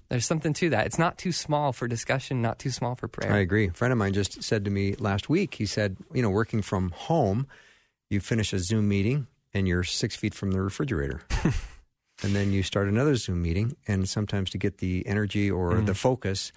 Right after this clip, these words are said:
Speaker 1: Mm-hmm.
Speaker 2: you have a snack. And you realize throughout the course of the day, you've had many snacks.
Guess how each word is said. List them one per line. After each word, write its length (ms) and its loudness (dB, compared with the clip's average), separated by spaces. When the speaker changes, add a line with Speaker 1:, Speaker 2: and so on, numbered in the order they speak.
Speaker 1:
Mm-hmm. 360 -2
Speaker 2:
you 160 2
have 160 2
a 40 -2
snack. 420 -2
And 280 -4
you 140 -2
realize 480 0
throughout 220 -2
the 80 -14
course 240 -2
of 60 -16
the 60 -2
day, 180 0
you've 200 0
had 300 -2
many 600 2
snacks. 500 -8